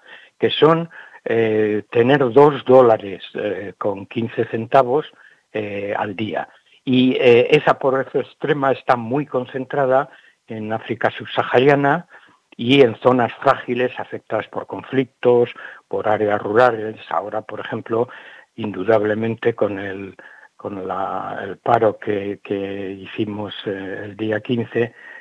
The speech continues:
eh, pues no cabe duda de que, eh, los millones de personas pobres que hay en, en, en, en, en Palestina, pues han entrado ahí, eh, porque hay, entonces esto,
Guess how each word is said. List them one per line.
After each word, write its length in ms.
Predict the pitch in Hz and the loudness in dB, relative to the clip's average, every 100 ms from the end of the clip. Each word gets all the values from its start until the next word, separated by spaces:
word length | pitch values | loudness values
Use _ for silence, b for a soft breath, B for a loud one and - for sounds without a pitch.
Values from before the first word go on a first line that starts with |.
| B | B
eh, 380 | - 117 101 107 | -6 -4 -4 -8
pues 220 | - 98 107 | -8 -8 -8
no 260 | 104 98 | -10 -6
cabe 240 | - 104 104 | -4 -2 -2
duda 300 | 107 113 117 | 0 2 2
de 200 | 110 104 | 0 -2
que, 340 | 104 104 101 B B B - | -2 -2 -4 B B B -10
eh, 360 | 104 95 110 | -8 -6 -6
los 220 | 113 98 98 | -8 -8 -10
millones 380 | 104 113 110 | -4 -4 -2
de 80 | 110 | -2
personas 480 | 110 113 - 113 107 | -2 -8 -8 -8 -8
pobres 420 | - 110 107 104 - | 0 0 0 -4 -6
que 180 | - 107 | -2 0
hay 220 | 107 107 | 0 0
en, 380 | 104 104 107 110 | -4 -6 -10 -10
en, 440 | 107 104 101 104 B B B B _ - | -10 -10 -12 -14 B B B B _ -14
en, 240 | 101 98 | -12 -12
en, 340 | 101 98 92 | -14 -12 -12
en 180 | 92 95 | -12 -10
Palestina, 760 | - 107 101 - 120 107 110 127 B B B | -4 -2 -2 -2 -2 0 0 -2 B B B
pues 220 | - 87 | -8 -4
han 140 | 110 101 | -2 -4
entrado 340 | 87 92 78 | -2 2 2
ahí, 320 | 90 120 - - | 2 -2 -4 -14
eh, 180 | - 98 - 98 90 - | -16 -16 -14 -12 -12 -12
porque 340 | - - 98 | -12 -10 -6
hay, 400 | 101 101 92 98 B B B B | -6 -6 -12 -14 B B B B
entonces 480 | 107 - 107 135 120 | -8 -6 -2 -2 0
esto, 400 | 135 127 - | 2 2 4